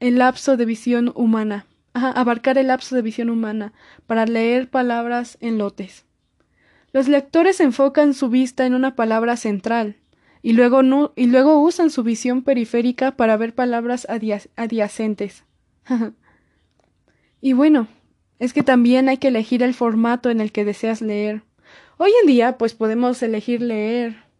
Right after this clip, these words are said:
mirar, o es-, hasta escuchar libros, ¿no? Y bueno, eso yo tampoco lo sabía. Yo pensé que leer nada más se trataba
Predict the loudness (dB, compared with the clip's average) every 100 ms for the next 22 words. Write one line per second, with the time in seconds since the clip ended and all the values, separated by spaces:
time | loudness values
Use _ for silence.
0 | -6 -2 0 -2 -4 -14 _ _ _ _
1 | _ _ _ _ _ -4 -4 -2 -2 -2
2 | -6 -4 -2 0 2 2 2 2 -2 -4
3 | -6 -8 _ _ _ _ _ _ _ _
4 | _ _ _ _ _ _ _ _ _ _
5 | _ 0 2 4 4 4 2 2 -2 -10
6 | _ _ _ _ _ _ _ -10 -2 2
7 | 2 0 -2 0 0 0 -2 -4 -4 -4
8 | -2 0 -2 -2 -4 -2 -2 -2 0 0
9 | 0 -4 -4 -4 -4 -4 -6 -8 -8 -10
10 | -10 -10 -8 -10